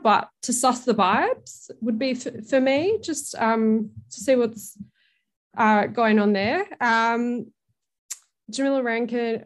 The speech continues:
Polly Doran. I just showing my bias here. Polly, Polly Doran. Um, and then, yeah, I think that was about it.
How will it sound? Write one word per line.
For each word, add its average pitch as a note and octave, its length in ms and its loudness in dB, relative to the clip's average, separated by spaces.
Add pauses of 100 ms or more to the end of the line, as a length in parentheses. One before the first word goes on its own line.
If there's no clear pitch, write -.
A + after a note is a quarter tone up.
Polly D#4 320 0
Doran. F#3 560 -4 (260)
I A3 140 4
just - 440 -4
showing A3 400 4
my G3 120 2
bias E3+ 400 -4
here. - 260 -10
Polly, A#3+ 440 0 (640)
Polly F#3+ 220 0
Doran. - 440 -10 (520)
Um, G3+ 340 6
and G#3 200 6
then, G3 500 4 (420)
yeah, D#4+ 200 2
I A3 120 4
think F4 220 2
that G4 100 2
was C4 200 2
about G#3+ 320 0
it. - 260 -6